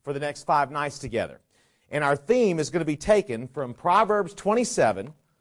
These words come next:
Proverbs twenty-seven, verse twelve. We read, "A prudent man foreseeth the evil and hideth himself, but the simple pass on and are punished."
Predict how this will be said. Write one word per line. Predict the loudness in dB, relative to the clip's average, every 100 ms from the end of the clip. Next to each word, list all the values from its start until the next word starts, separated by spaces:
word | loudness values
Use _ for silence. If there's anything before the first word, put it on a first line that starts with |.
| _ _
Proverbs | 2 6 6 6 0 0
twenty-seven, | -4 -2 0 2 2 2
verse | -2 -2
twelve. | 2 4 2 0 _ _ _ _ _ _ _ _ _ -4
We | -2
read, | 2 0 -2 -8 _ _ _ _ _ _ _ _ _ _ _ -6
"A | -4
prudent | -4 0 0 2 -2
man | -4 -4 -4 -6 -10 _ _
foreseeth | -6 -4 -2 4 4 2
the | -8
evil | -2 -2 2 2
and | 0 -4
hideth | 0 2 2 -2
himself, | -6 -4 -2 -2 -6 -20 _ _ _ _ _ _
but | 0 2
the | 0
simple | 0 2 2 0 -4 -6 _ _ -2
pass | 2 4 2 2
on | 2 2 -2 -6 _ _ _
and | -2 0
are |
punished." | 2 4 2 0 -8 -18